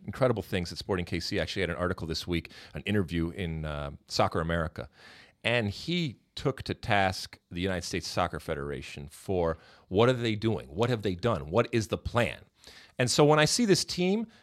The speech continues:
that it's young, that's great. It's what is, it's what should have been done all along, and it's what should be done. But once again, it's a lame duck coach,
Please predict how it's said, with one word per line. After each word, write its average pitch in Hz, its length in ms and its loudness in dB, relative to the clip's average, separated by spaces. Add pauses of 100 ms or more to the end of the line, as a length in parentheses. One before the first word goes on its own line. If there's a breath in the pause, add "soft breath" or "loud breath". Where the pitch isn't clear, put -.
(240 soft breath)
that 135 160 6
it's 131 180 0
young, 190 400 2
that's 147 240 0
great. - 360 2
It's - 180 -10
what 117 100 2
is, - 320 -2
it's 113 160 -4
what 135 120 0
should 123 140 -2
have 107 80 -2
been 107 120 0
done 107 180 6
all 98 180 6
along, 90 320 0
and 98 60 0
it's - 160 -4
what 113 140 -2
should 185 240 6
be 78 100 -2
done. 67 260 -10 (540 soft breath)
But 127 120 -2
once 139 240 2
again, 139 380 4
it's - 200 -2
a 90 140 -2
lame 110 260 -2
duck 151 220 0
coach, - 420 -4